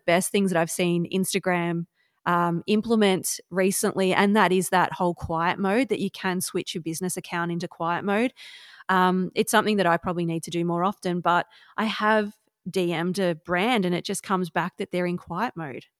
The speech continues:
Um, or even text messages. I have someone that I text message and it'll just come back that, you know, her name has silence notifications.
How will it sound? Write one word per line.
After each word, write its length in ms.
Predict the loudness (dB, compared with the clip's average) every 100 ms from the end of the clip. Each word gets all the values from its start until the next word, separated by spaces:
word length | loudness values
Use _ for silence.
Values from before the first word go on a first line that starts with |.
| -2
Um, 240 | 0 2 0
or 100 | 0
even 220 | 0 -2
text 320 | -4 -6 -2
messages. 580 | -4 -2 -4 -4 -4 -8 -14 -20 -6
I 120 | 2 4
have 200 | 2 0
someone 260 | 0 2
that 100 | 2
I 80 | 0
text 340 | -2 -8 -4
message 440 | -4 -2 -4 -6 -6
and 380 | -4 -2 0 -2 -6 -20 _ -2
it'll 180 | 2 2
just 200 | -2 -2
come 200 | -2 0
back 260 | -2 -2
that, 220 | -2 -2
you 80 | -2
know, 200 | -4 -6 -8 _ _ _ -6
her 180 | -2
name 340 | -2 -2 -4 -6 -6
has 180 | -4 -2
silence 540 | 2 2 2 -2 -4
notifications. 960 | -2 -2 -6 -8 -6 -6 -6 -8 -10